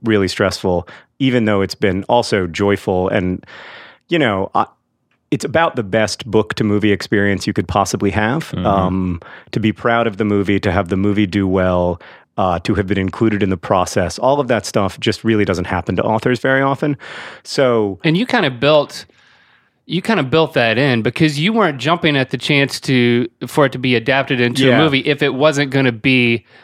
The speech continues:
Speaker 3: with certain stipulations, right?
Speaker 1: Right,
Speaker 3: You
Speaker 1: so
Speaker 3: weren't just hungry, "Please make, pl-, please make this into a movie."
Speaker 1: Yeah, and I've, I've been in a position where I had to be hungry before,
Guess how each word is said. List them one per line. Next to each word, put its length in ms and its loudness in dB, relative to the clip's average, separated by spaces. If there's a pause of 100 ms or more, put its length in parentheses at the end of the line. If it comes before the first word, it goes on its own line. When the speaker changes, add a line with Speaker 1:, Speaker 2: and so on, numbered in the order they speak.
Speaker 3:
with 140 0
certain 280 2
stipulations, 880 0
right? 380 0
Speaker 1:
Right, 400 0
Speaker 3:
You 80 4
Speaker 1:
so 40 4
Speaker 3:
weren't 120 2
just 160 -2
hungry, 260 0
"Please 360 -2
make, 400 -2
pl-, 160 2 (140)
please 200 0
make 240 0
this 160 0
into 240 0
a 40 0
movie." 440 0
Speaker 1:
Yeah, 400 0
and 160 0
I've, 160 -2
I've 200 0
been 280 0 (160)
in 120 2
a 60 2
position 420 0
where 120 0
I 60 0
had 220 0
to 60 -2
be 120 0
hungry 340 0
before, 640 -2